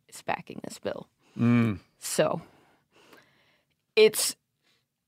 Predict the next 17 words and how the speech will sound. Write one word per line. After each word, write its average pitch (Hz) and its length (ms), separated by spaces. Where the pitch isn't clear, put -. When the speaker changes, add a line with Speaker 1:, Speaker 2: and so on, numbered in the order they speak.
Speaker 1:
I, 233 300
just 254 280
being 190 280
down 180 280
there 190 260
and 165 180
seeing 170 500
how 165 800
orchestrated 180 840
the 170 100
whole, 170 380
uh, 151 240
Senate 170 380
is, 185 420
was 165 260
really, 156 580
uh, 147 340